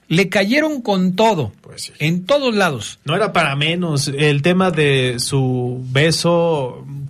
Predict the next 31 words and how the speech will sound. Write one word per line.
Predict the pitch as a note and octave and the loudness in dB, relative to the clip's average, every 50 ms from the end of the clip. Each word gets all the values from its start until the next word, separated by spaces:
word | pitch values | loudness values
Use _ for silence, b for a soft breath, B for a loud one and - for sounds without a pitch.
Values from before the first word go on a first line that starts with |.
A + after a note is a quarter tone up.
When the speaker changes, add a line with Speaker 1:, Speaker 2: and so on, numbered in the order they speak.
| - | -4
Speaker 2:
no | C#3+ C#3+ C#3+ D#3 D#3+ E3 | 0 2 2 2 2 2
consentido. | F3+ E3+ D#3+ C#3 - C#3+ C3+ C3 B2 - D#3 D#3 D#3 D#3 D3+ C#3 - | 0 0 0 0 0 0 0 0 0 0 0 0 2 2 0 0 0
Él | D#3+ F3 A3 A3 G3+ | 0 2 2 2 0
dice, | F3+ G3 G#3 G#3 G#3 - F#3 F3 F3+ F3 | 0 0 0 0 0 2 2 2 2 2
y | D#3 D3+ C#3+ | 0 2 2
hoy | D3 F#3+ C4+ | 4 4 2
lo | C#4 C#4+ C4 | 2 2 2
reafirma | A3 F#3+ E3 D3 - - F3 G3 G#3 F#3 E3+ C#3+ | 2 2 0 0 0 0 0 0 0 0 0 0
en | C#3+ | 0
una | D#3 E3 F3+ F#3 F3+ | 0 0 0 0 0
comparecencia | F3+ D3 C#3 - C#3 C3 B2+ B2 - D3 D3+ D#3 C#3+ E3 D#3 | -2 -4 -2 0 0 0 0 0 0 -2 -2 -2 0 0 0
ya | C#3 C#3 C#3+ D3 D3+ D#3+ D#3 B B B B B B B B | 2 2 4 4 4 2 2 B B B B B B B B
en | - B2+ B2+ B2 B2 | -2 -2 -2 0 0
la | B2+ B2 B2 A#2+ A#2+ | 0 2 2 2 0
Federación | - C#3 B2+ B2+ B2+ B2 D3 D3+ | 0 0 0 0 0 2 2 0
Española | - B2 - C#3+ C3+ C#3+ D3+ D#3+ | 0 0 0 0 0 2 2 4
de | D#3 C#3 | 2 2
Fútbol, | C3+ - D3 C#3+ C3+ C#3 C#3 C#3+ D3 D3 B B B B B B B B _ | 2 0 -2 0 0 2 2 2 2 -2 B B B B B B B B _
que | D3+ D3 C#3 | 0 0 0
sí | C#3+ - - G3 A#3 | 0 0 0 2 2
le | A#3+ B3+ | 2 2
preguntó | B3+ B3+ G#3 D#3+ D#3+ D#3 D3+ C#3 C#3+ F3 F#3+ | 2 2 2 2 2 2 0 2 2 2 4
a | G#3 | 4
Jenny | F3 D3 E3+ F3+ F#3+ F#3+ | 2 2 2 2 2 2
Hermoso, | F#3+ F3 E3 F3 G#3+ B3+ - - G3 - | 2 0 0 0 0 0 0 0 -2 -2
eso | D3+ D3+ - B3 | -2 -2 -2 -2
es | A#3 | 0
lo | A#3 G#3+ - | 0 0 0
que | - - C3 | 2 0 0
dice | C#3+ F#3 F3+ - F3+ D3+ D3 E3+ A#3 | 2 0 2 2 2 2 4 2 2
él, | D#4 C#4+ F3+ - | 0 -2 -6 -8